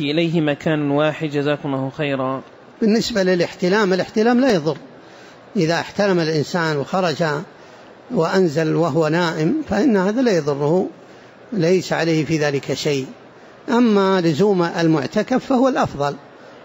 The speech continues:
Speaker 2: أن يلزم المكان، لأن الإنسان كلما تنقل وذهب من مكان إلى مكان يعني تشتت ذهنه، ولربما شغل بالأحاديث مقابلة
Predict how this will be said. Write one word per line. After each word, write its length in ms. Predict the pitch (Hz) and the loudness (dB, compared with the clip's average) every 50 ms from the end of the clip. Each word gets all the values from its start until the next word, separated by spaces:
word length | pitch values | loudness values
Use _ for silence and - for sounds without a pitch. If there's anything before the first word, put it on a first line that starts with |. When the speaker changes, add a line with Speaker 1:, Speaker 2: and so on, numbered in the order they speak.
| - | -2
Speaker 2:
أن 120 | 190 165 165 | 0 2 2
يلزم 420 | 175 196 208 185 151 170 180 170 | 4 4 2 2 2 0 0 2
المكان، 500 | 165 156 156 156 151 - 190 214 226 226 | 2 2 0 -2 0 -2 0 0 2 0
لأن 240 | 240 277 254 220 208 | 0 2 2 2 2
الإنسان 360 | 190 190 185 - - 190 156 | 2 2 0 0 0 -2 -2
كلما 400 | - - 233 202 185 170 170 160 | 0 0 0 0 2 2 0 0
تنقل 480 | - - 165 170 170 - - 160 156 151 | 0 0 0 0 -2 -2 -4 -4 -2 0
وذهب 360 | 151 151 175 165 151 160 156 | 0 0 0 0 -2 -2 0
من 160 | 160 160 156 | 0 0 0
مكان 320 | 156 147 - - 175 160 160 | 0 -2 -2 -2 0 0 0
إلى 100 | 156 156 | 0 0
مكان 400 | 147 143 - - 190 214 247 285 - - - - - - - - - - - - | -2 -2 -2 0 0 0 0 -2 -6 -10 -18 -20 -20 -20 -20 -20 -20 -20 -6 0
يعني 260 | 240 196 185 175 185 175 | 0 0 2 2 2 0
تشتت 580 | - 233 - - 247 - - - 165 - - | 0 -2 -2 -2 -2 -4 -2 -4 -4 -2 0
ذهنه، 400 | 156 139 156 147 143 147 127 - - - - - - - - - - - - - | 0 0 0 0 0 0 0 -2 -4 -10 -20 -20 -20 -20 -20 -20 -20 -20 -6 -2
ولربما 960 | 233 208 180 175 170 165 160 160 160 165 175 180 180 180 160 165 165 165 156 | 0 0 2 2 2 0 0 0 0 2 2 2 2 2 2 2 2 2 0
شغل 360 | 151 - 202 185 180 175 165 156 | 0 0 0 2 2 2 2 2
بالأحاديث 800 | 147 156 160 139 - - 170 160 147 160 160 156 151 139 - 160 | 0 0 -2 -2 -4 -2 -2 0 0 0 0 0 0 -2 -2 -2
مقابلة 520 | 160 156 - 175 170 165 151 156 156 139 | -2 -2 0 -2 -2 -2 0 -2 -2 -2